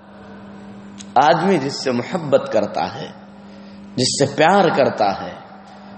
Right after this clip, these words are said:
جس کے بارے میں آدمی یہ جذبہ رکھتا ہے کہ میری جان جا کر اس کی جان بچ جائے تو بچاؤں گا۔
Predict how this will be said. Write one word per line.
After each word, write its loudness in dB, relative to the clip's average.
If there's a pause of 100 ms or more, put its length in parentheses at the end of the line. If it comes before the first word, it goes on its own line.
(720)
جس 4
کے 6
بارے 6
میں 4
آدمی 4
یہ 4
جذبہ 4
رکھتا 4
ہے 4
کہ 2
میری 2
جان 2
جا 2
کر -2
اس -6
کی -4
جان 0
بچ 0
جائے 6
تو 2
بچاؤں 2
گا۔ 0